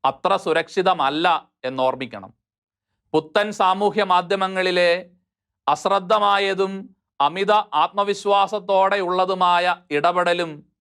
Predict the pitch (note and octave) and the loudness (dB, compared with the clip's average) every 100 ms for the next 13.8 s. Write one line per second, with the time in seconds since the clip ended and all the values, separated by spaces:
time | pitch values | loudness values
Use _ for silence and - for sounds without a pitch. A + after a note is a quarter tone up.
0 | - C#3 E3 F3+ F#3 G3 F3 E3+ E3 D3+ | -8 -6 -2 -2 0 0 0 0 -4 -4
1 | _ - B2+ C#3+ F3 F3 D#3+ D#3 D3+ D3+ | _ -8 -2 0 2 2 2 2 2 2
2 | C#3+ - - A#2+ - A#2+ A#2 G2+ - _ | -2 -8 -14 -14 -12 -12 -10 -12 -12 _
3 | _ _ _ _ _ - C3 C#3+ E3+ F#3+ | _ _ _ _ _ -6 0 0 0 0
4 | G3 F#3 - C3+ E3 F3 F#3+ F#3+ F3 F3 | -2 -2 -2 2 2 4 2 2 0 0
5 | E3+ D#3+ D3 C#3 C3 C3 C#3 D3 D3 B2 | 0 2 2 0 -4 -4 0 -2 -2 -4
6 | A#2+ A#2+ - - _ _ _ _ - B2+ | -2 -6 -8 -14 _ _ _ _ -2 2
7 | E3 F#3+ G3+ F#3+ F#3+ G3 G3 F#3 F3+ D#3+ | 4 4 4 4 2 0 -2 -2 -4 -2
8 | F#3+ F#3 F#3+ F#3+ F#3+ F#3 - - E3+ F3 | 0 0 0 -4 -2 -2 -4 -4 -2 0
9 | F#3+ F#3+ F#3 F3+ F3+ F3 C#3+ D3 F3 F#3+ | 0 2 0 0 -2 -2 -2 -4 -2 -2
10 | F#3+ F3+ E3+ E3+ E3 E3 D#3 - _ _ | 0 0 2 2 2 0 -6 -8 _ _
11 | _ - D3 D3 D3 G3 G3 G3+ G3+ F3 | _ -10 -2 -2 -2 0 2 2 0 0
12 | F#3 F#3 F#3 F#3 F3 F3 D3 F3 F3 E3+ | 0 0 2 2 0 -2 -2 0 0 0
13 | E3 D3 - F3+ F3 D#3+ D3+ | -2 -4 -2 -4 -4 -4 -2